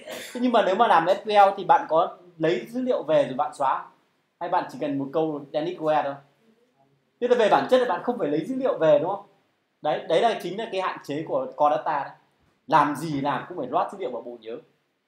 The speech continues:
sau đó mới xóa hoặc là update gì đấy sau này. Nhưng mà đấy, nó là như thế. Đây, cái nhược điểm thứ hai các bạn nhìn.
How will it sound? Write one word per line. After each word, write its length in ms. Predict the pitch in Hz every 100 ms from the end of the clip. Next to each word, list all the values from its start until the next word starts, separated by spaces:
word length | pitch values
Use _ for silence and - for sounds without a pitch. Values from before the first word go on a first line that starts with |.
| _
sau 140 | - 147
đó 160 | 131
mới 180 | 165 185 - - _ _ _ _ _
xóa 500 | - 143 131 - - - _ _ _ _ _ _
hoặc 160 | 131 131
là 220 | 127 120 120 120 - _ _ -
update 280 | 175 180 160
gì 180 | 120 120
đấy 200 | 120 143
sau 160 | 143
này. 120 | 123 - _ _ _ _
Nhưng 100 | 190
mà 60 | 196
đấy, 380 | 170 175 - - - -
nó 160 | 180 214
là 100 | 196
như 100 | 175
thế. 280 | 170 - - _ _ _ _ - _ - _ _ -
Đây, 140 | 202
cái 100 | 208
nhược 160 | 233 196
điểm 140 | 160 143
thứ 40 |
hai 220 | 156 165
các 80 | 165
bạn 200 | 170 156
nhìn. 180 | 135 120